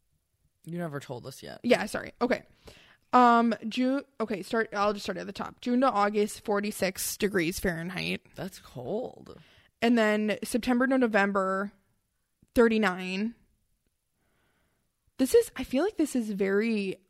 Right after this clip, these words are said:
Speaker 2: off because th-, when I looked, when I was there in April, I think one of the days was, like, fifty.
Speaker 1: Okay.
Speaker 2: Or
Speaker 1: Let me
Speaker 2: even pushing sixty.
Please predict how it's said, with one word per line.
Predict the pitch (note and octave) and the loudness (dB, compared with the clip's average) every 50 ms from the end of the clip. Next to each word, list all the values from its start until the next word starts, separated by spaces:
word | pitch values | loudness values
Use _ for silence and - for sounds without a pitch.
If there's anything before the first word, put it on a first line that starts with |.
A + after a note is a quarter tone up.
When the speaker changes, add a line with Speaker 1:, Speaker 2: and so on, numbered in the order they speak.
| _ | _
Speaker 2:
off | - G3+ G3+ G3 G3 - | -4 -2 -2 -2 -4 -4
because | - A3+ G#3 B3+ A#3+ G#3 G#3 | -6 -2 0 0 0 0 -2
th-, | G#3 - _ _ _ | -10 -14 _ _ _
when | - A3 A3+ A3 | -6 -4 -2 0
I | A3 B3 D4+ F#4 | 2 4 4 4
looked, | F4+ C#4+ A#3 G3 F#3+ G#3 - - - - - - _ _ _ _ | 4 4 4 4 2 0 0 -6 -16 -18 -18 -18 _ _ _ _
when | - G#3+ A3+ A#3 | -6 -2 2 4
I | A3+ A#3 | 6 6
was | B3+ C#4+ E4 C4 | 6 6 6 6
there | A#3 A3 A3 G#3+ | 6 6 4 4
in | G3 F#3 | 2 0
April, | - F3 F3 F#3 - A3+ A#3+ B3+ C#4 D4+ D#4+ E4+ E4 _ _ _ _ _ _ _ _ _ _ _ _ _ _ _ _ _ _ _ _ _ _ _ _ _ _ _ _ _ _ - | -2 -4 -4 0 2 2 4 4 4 2 2 0 -4 _ _ _ _ _ _ _ _ _ _ _ _ _ _ _ _ _ _ _ _ _ _ _ _ _ _ _ _ _ _ -4
I | G#3+ A3 | -4 -2
think | G3 C4 C#4 B3 | 0 0 2 4
one | A3+ G#3+ A#3 | 4 6 6
of | B3 | 6
the | A#3 G#3 | 4 4
days | F#3 F#3+ F#3+ F#3+ F#3+ | 4 2 0 0 -2
was, | - F#3 - | -4 -8 -10
like, | - - - | -10 -12 -10
fifty. | - - F3+ - - - - - - - - _ _ _ _ _ _ _ - _ _ _ _ _ _ _ _ _ _ _ _ _ _ _ _ _ _ _ _ _ _ _ _ _ _ - | -10 -10 -10 -10 -10 -16 -16 -16 -16 -20 -20 _ _ _ _ _ _ _ -20 _ _ _ _ _ _ _ _ _ _ _ _ _ _ _ _ _ _ _ _ _ _ _ _ _ _ -10
Speaker 1:
Okay. | C#3+ E3+ D#3+ E3 C3+ C3+ C#3+ D3 C#3+ - _ - - - - - - - | -8 -8 -8 -8 -12 -12 -12 -14 -16 -18 _ -20 -20 -20 -20 -10 -2 2
Speaker 2:
Or | A#3 B3 | 4 6
Speaker 1:
Let | A3 | 6
me | B3 | 6
Speaker 2:
even | A#3 B3+ B3 A#3+ | 6 6 8 8
pushing | - B3 A#3+ - - G3+ G3+ | 8 6 6 6 2 -2 -2
sixty. | F#3+ - - F#3 - - - - - - - G#3 G#3+ | -4 -4 -4 -6 -6 -6 -10 -10 -10 -10 -10 -12 -14